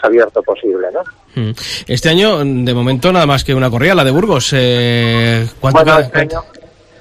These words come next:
Speaker 1: he empezado más tarde,
Speaker 2: Más
Speaker 1: sí.
Speaker 2: tarde. Queda todavía corridas ahí en el campo, ¿no? Para lidiar de Antonio Bañuelos.
Speaker 1: Sí,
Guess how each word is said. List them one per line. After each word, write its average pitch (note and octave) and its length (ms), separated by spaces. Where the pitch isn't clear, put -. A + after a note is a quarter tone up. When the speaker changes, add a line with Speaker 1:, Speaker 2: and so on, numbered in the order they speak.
Speaker 1:
he - 40
empezado C#3 420
más B2+ 240
tarde, A2+ 300
Speaker 2:
Más A#2+ 120
Speaker 1:
sí. C3 80
Speaker 2:
tarde. A2 120
Queda B2+ 200
todavía C3+ 320
corridas A#2+ 320
ahí A#2+ 100
en A2+ 60
el A2+ 40
campo, G#2 200
¿no? B2+ 100
Para A2 260
lidiar A2+ 360
de A#2+ 100
Antonio A#2 260
Bañuelos. G2 460
Speaker 1:
Sí, D3+ 180